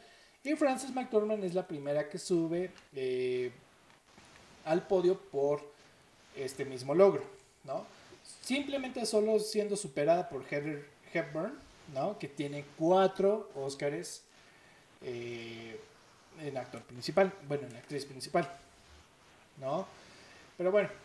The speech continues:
eh, Y pues sí, o sea, es bueno verla porque, pues, obviamente Frances McDormand no es tan, por ejemplo, fashionista, socialité,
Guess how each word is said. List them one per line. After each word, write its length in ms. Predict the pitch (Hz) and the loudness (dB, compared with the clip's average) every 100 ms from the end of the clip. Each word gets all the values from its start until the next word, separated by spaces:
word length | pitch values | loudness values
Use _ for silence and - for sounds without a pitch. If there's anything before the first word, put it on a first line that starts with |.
| - | -14
eh, 680 | 135 131 135 135 135 135 139 - - - - - | -8 -6 -4 -6 -4 -6 2 2 2 -4 -20 -16
Y 80 | 190 | -12
pues 180 | 262 269 | -4 0
sí, 100 | 320 | 0
o 80 | 262 | 0
sea, 160 | 262 | -4
es 160 | 285 277 | -4 -2
bueno 220 | 311 311 | 0 0
verla 280 | 247 233 240 | -4 -4 -6
porque, 220 | 214 - | -6 -10
pues, 160 | - 180 | -10 -6
obviamente 400 | 202 208 202 202 | -2 -4 -4 -6
Frances 360 | 196 196 202 | -4 -6 -6
McDormand 640 | 185 139 170 175 180 170 160 | -10 -8 -8 -6 -6 -6 -4
no 200 | 170 170 | -4 -4
es 200 | 170 - - | -6 -12 -6
tan, 520 | 196 185 185 180 165 156 - | -4 -2 -2 -4 -6 -10 -12
por 140 | - 135 | -6 -4
ejemplo, 720 | 135 147 - 160 156 156 160 - - - - - - - - - | -4 -10 -8 -2 0 0 -2 -6 -20 -20 -20 -20 -20 -20 -20 -10
fashionista, 720 | - 139 139 135 151 - 165 147 | -4 -4 -4 -6 -6 -4 -4 -4
socialité, 1300 | 139 127 127 120 123 - 143 131 139 147 147 147 | -4 -6 -8 -8 -14 -8 0 4 6 8 6 4